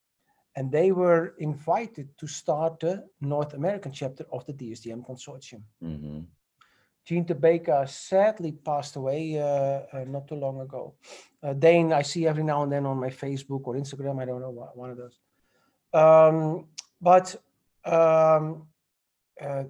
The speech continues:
Speaker 1: uh, Dane is a friend of Alistair Cockburn. And Dane got hold of, "Hold on, you know, that we are going to have this meeting in Snowbird."
Speaker 2: Yeah.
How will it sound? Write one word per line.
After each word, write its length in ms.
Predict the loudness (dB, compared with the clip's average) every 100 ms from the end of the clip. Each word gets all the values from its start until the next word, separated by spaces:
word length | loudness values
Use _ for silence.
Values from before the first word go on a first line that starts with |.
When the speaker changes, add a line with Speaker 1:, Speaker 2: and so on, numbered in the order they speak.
| -10
Speaker 1:
uh, 40 | -14 -14 -2
Dane 460 | 2 4 2 -2 -4
is 440 | -4 -4 -4 -8 -12
a 40 | -10
friend 300 | 0 0 2
of 60 |
Alistair 260 | -4 -6 -4
Cockburn. 400 | -2 -2 -6 -14 -20 _ _ _ _ _ _ _ _ _ _ _ _ _ _ _ _ -2
And 260 | 0 4
Dane 300 | 6 6 6
got 160 | 4 2
hold 300 | 6 4 6
of, 140 | 2 2
"Hold 260 | 0 0 -2
on, 140 | -4 -4
you 60 |
know, 140 | -4 -2
that 120 | -2 0
we 60 |
are 100 | 0 2
going 140 | 0 0
to 80 | -2
have 100 | -4
this 160 | -8 -4 -4
meeting 240 | -4 -6
in 100 | -6
Snowbird." 640 | -6 0 2 0 -4 -16 _ _ _ -10
Speaker 2:
Yeah. 260 | -6 -6